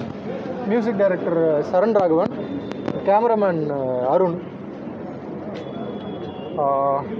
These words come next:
அதான் படம் வந்து நாங்க சொன்ன மாதிரி ஒரு இன்ட்ரெஸ்டிங்கான சஸ்பென்ஸ் த்ரில்லர் எங்க, எங்களால முடிஞ்ச ஸ்கேலுக்குள்ள கொடுக்க முயற்சி பண்ணியிருக்கோம். எனக்கு என்ன ஒரே ஒரு ஆப்ளிகேஷன்னா,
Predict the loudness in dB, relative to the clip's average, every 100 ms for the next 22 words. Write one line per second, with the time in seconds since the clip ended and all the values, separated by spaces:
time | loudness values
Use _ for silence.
0 | -8 -8 -8 0 4 4 6 6 6 6
1 | 4 4 2 0 2 4 4 2 4 2
2 | 4 4 6 6 6 6 4 0 -2 0
3 | 2 2 4 4 4 4 2 2 0 0
4 | 2 4 6 6 4 4 4 6 6 6
5 | 6 6 6 4 4 4 4 4 2 0
6 | -6 -8 -4 0 4 6 6 4 4 2
7 | 2 2 2 0 -2 -8 -10 -10 -10 -2
8 | 2 2 4 4 6 8 8 8 8 8
9 | 6 4 2 4 4